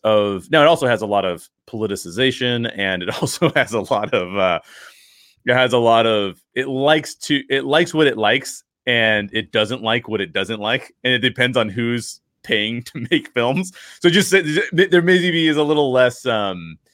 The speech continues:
there's a little less creative play relative to the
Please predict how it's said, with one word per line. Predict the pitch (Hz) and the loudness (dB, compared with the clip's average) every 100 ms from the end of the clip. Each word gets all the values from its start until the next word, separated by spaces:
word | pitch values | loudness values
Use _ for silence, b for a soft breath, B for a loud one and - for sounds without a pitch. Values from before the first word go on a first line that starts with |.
| _ | _
there's | 131 | -6
a | 147 | -2
little | 170 165 | 0 2
less | 151 | 2
creative | - - 131 123 117 101 - _ _ _ | -2 -6 -2 -2 -2 -6 -8 _ _ _
play | _ - 123 110 87 78 87 90 _ _ | _ -6 -2 0 -2 -4 -8 -10 _ _
relative | 107 123 127 123 127 113 | -6 -2 -2 -2 -4 -6
to | - 107 | -10 -10
the | 90 101 92 | -2 -2 -2